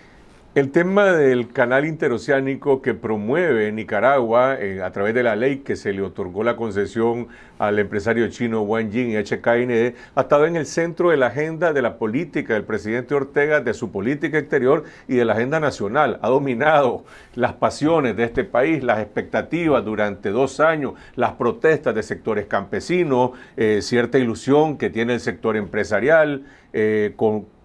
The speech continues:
contactos a nivel internacional. Sin embargo, en Panamá, un país canalero que está terminando su proceso de expansión,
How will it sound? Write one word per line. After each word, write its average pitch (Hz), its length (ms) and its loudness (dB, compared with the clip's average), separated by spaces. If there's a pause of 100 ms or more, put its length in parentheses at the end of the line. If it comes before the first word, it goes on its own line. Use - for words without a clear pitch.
(160)
contactos 139 720 0
a 120 60 0
nivel 110 260 -2
internacional. 110 840 -2 (200)
Sin 113 160 -6
embargo, 151 640 2
en 175 180 0
Panamá, 123 640 0 (180)
un 117 80 -10
país 135 380 0
canalero 127 640 2
que 107 40 -4
está 117 200 0
terminando 123 500 -2
su 117 140 -6
proceso 120 400 0
de 123 60 2
expansión, 135 600 0